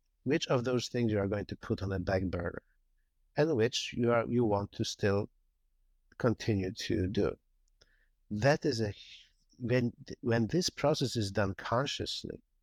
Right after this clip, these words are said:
then we avoid a lot of bitterness, a lot of, uh, a lot of burnout.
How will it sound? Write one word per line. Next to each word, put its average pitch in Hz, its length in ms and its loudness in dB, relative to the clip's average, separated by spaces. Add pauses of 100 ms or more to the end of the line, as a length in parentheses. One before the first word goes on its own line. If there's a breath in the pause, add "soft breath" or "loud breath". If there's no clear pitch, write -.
(760)
then 127 500 2
we 117 140 0
avoid 113 540 2
a 104 100 2
lot 104 180 0
of 95 220 -6
bitterness, 110 580 0
a 87 100 -2
lot 98 280 0
of, 95 280 -4 (560)
uh, 95 540 4 (320)
a 95 160 2
lot 92 160 -2
of 92 160 -2 (100)
burnout. 120 440 2